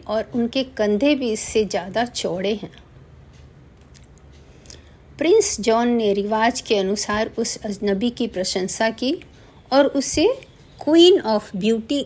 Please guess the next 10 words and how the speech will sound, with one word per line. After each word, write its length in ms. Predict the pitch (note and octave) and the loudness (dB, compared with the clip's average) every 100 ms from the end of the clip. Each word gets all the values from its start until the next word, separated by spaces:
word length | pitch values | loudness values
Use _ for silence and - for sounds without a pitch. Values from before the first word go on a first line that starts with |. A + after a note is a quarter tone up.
| - | -2
and 200 | G3+ F#3 | -2 -2
Love 280 | F#3+ G#3+ C4 - - - - | 0 0 -2 -10 -20 -20 -10
चुनने 440 | - A#3+ B3 B3+ | -4 0 2 2
को 180 | A3+ G#3+ | 0 -6
कहा। 420 | G3+ E3+ - - - - - - - - - - - - - - - - - _ | -6 -8 -8 -14 -18 -20 -20 -20 -20 -20 -16 -16 -16 -20 -20 -20 -20 -20 -20 _
अजनबी 580 | B3+ B3+ C4+ D4 C#4+ F#4+ | -2 2 4 4 6 6
ने 180 | G4 D#4 | 6 4
अपने 400 | - A#3 B3+ C4 | 0 -2 2 2
बर्छी 520 | G#3 G3+ G#3+ - C#4+ | 2 0 0 -2 0
से 280 | - - - | 0 -4 -8